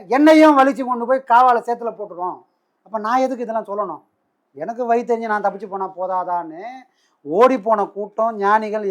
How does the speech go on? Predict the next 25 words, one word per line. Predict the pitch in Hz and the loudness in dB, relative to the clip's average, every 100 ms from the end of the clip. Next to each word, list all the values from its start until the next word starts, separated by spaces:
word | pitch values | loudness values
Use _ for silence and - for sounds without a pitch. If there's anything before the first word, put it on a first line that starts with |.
| 185 | -2
எவ்வளவோ | 208 208 214 226 226 | -4 -6 -4 -6 -6
பேரு | 226 214 185 _ _ _ _ - | -12 -12 -16 _ _ _ _ -8
இந்த | 185 | -4
பாழா | 196 196 226 226 214 | 2 6 8 6 4
போன | 208 196 | 0 0
உலகத்துக்கு | 202 202 190 202 269 262 _ _ - | -2 -2 -6 -6 -6 -8 _ _ -2
சொல்றதை | 202 240 220 | 0 2 2
விட | 202 226 | 2 -2
சும்மா | 196 214 220 | -4 -4 -4
இருக்கலாம். | 180 156 151 139 113 _ _ _ _ _ _ _ _ _ _ _ _ _ _ 196 | -2 -4 -6 -8 -14 _ _ _ _ _ _ _ _ _ _ _ _ _ _ -4
இது | 262 294 | 2 6
ஒரு | 285 294 | 8 8
நாள் | 294 294 285 | 8 8 6
என்ன | 277 | 4
மாதிரி | 285 285 | 2 2
மாறாது, | 269 277 262 196 - - _ _ _ 180 | 2 2 2 0 -6 -12 _ _ _ -6
ஆனா | 190 226 285 - _ _ 180 | 2 2 2 -2 _ _ -2
என்னைக்காவது | 220 277 285 285 | 0 4 6 6
இது | 269 233 233 | 4 -2 0
என்-, | 233 208 202 | -2 2 2
அதை | 277 | 4
மாதிரி | 285 285 254 | 4 4 2
என்ன | 247 | 2
மாத்திரும் | 233 233 208 170 170 | 2 2 -2 -4 -6
அப்படின்னு | 180 233 | -10 -4